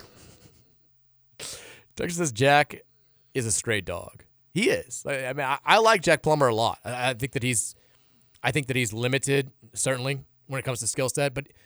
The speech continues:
<clears throat> I think he's a great leader. He's a great cat. Like, I, I think he's a baller. I, I love, I, I'm a big Plummer guy. Texter says the Bring Brom Home guy is on one. Yeah, he's going off.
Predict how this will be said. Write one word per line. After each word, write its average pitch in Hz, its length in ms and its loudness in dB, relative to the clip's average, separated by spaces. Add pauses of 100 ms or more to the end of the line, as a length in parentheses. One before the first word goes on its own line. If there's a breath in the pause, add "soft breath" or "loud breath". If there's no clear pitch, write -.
<clears throat> - 260 -16
I 160 360 -8
think 135 140 -4
he's 131 100 0
a 127 40 0
great 131 220 2
leader. 135 340 0 (240)
He's 113 120 -8
a 117 60 -8
great 127 180 -2
cat. 135 140 0
Like, 135 180 -4
I, 127 100 -12 (480)
I 107 60 -6
think 151 100 0
he's 185 80 -2
a 135 60 -4
baller. 147 300 2 (140)
I, 110 140 -6
I 110 160 -4
love, 123 200 -2 (220)
I, 120 140 -8
I'm 123 160 -4
a 127 60 0
big 107 260 -4
Plummer 98 300 -6
guy. 73 260 -16 (960 soft breath)
Texter 202 320 0
says 165 520 4
the 135 120 -2
Bring 151 200 2
Brom 143 160 4
Home 135 200 2
guy 123 160 4
is 110 100 0
on 104 180 0
one. 85 140 -12
Yeah, 95 80 -6
he's 113 200 -4
going 101 220 -4
off. 90 160 -8